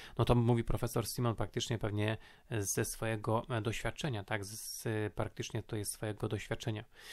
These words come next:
Czyli tak to właśnie by definiował profesor Simon. Przerażająca też ta diagnoza, że to się praktycznie nigdy nie skończy. No ja przedstawiałem taką wizję przepowiedni jasnowidza Jackowskiego, który był wielokrotnie pytany przez ludzi, kiedy zakończy się,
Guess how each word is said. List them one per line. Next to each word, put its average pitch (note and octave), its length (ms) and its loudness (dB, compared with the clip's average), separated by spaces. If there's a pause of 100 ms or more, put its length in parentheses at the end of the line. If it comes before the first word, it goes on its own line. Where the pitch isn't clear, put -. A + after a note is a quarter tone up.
(440)
Czyli A#2 140 0
tak - 180 0
to C3 100 2
właśnie A2+ 320 2
by G#2 300 0
definiował A2+ 720 2
profesor - 540 -2
Simon. G#2 300 -2 (540)
Przerażająca D3 680 8
też A#2+ 200 2
ta A2+ 160 6
diagnoza, G#2 520 4
że G#2 120 2
to D#3 200 4
się C3 180 2
praktycznie A#2+ 580 2 (100)
nigdy B2 480 4 (100)
nie A#2 280 4
skończy. B2+ 440 0 (400)
No D3+ 80 4
ja F3 60 8
przedstawiałem F3 520 8
taką D#3+ 260 6
wizję D#3+ 220 4
przepowiedni D3 500 0
jasnowidza D3 380 2
Jackowskiego, C3+ 840 2
który C3 240 0
był A#2+ 100 2
wielokrotnie C3 520 2
pytany C3+ 360 4
przez A2+ 240 2
ludzi, B2 420 0 (180)
kiedy D3 220 4
zakończy C#3+ 380 2
się, A2+ 240 2